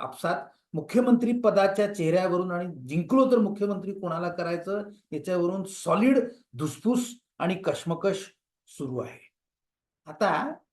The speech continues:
मी जे हे सुरुवातीला म्हटलं होतं की देवेंद्र फडणवीस असं म्हणतात की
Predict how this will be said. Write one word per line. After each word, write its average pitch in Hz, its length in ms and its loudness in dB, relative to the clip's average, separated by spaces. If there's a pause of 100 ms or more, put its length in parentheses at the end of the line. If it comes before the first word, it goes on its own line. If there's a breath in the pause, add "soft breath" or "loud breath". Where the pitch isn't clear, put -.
(160)
मी 170 200 -4
जे 175 80 0
हे 170 120 -2
सुरुवातीला 165 480 -4
म्हटलं 147 260 -4
होतं 156 240 -2
की - 540 -10 (540)
देवेंद्र 139 400 -2
फडणवीस 139 340 -6
असं 131 180 -10
म्हणतात 127 360 -8
की - 420 -12